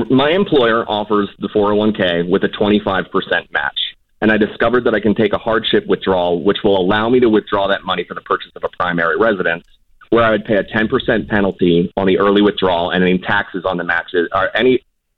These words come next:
taxes on the match or the gains. But if I deposited, let's just say, one hundred thousand dollars of my post-tax money, I could then withdraw that one hundred thousand dollars,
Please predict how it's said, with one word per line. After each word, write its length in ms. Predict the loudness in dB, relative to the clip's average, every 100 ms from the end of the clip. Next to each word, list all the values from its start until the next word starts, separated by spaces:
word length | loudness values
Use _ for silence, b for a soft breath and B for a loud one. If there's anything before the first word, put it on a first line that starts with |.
| -4
taxes 360 | -4 -2 -2
on 120 | -2 -2
the 100 | 0
match 300 | 0 -2 -6 -4
or 140 | 0 0
the 60 |
gains. 380 | 0 -2 -2 -8 -12 -18 B B B B
But 80 | -2
if 80 | 0
I 80 | 0
deposited, 800 | -2 -6 -6 -2 0 2 2 2
let's 240 | -2 0
just 200 | -4 0
say, 120 | 0 2
one 120 | 0
hundred 320 | 0 -2 -2
thousand 360 | -2 -2 -2 -2
dollars 340 | 0 0 0
of 100 | 0
my 260 | 2 0 -2
post-tax 640 | 0 -2 0 -4 -4 -2
money, 400 | -2 0 -2 -4 _ _ _ -4
I 100 | -4
could 220 | -2 -2
then 180 | 0 2
withdraw 520 | 0 2 0 0 0
that 180 | 0 0
one 100 | 0
hundred 320 | 0 -2 -2
thousand 360 | -2 -2 -2 0
dollars, 440 | 0 0 0 -2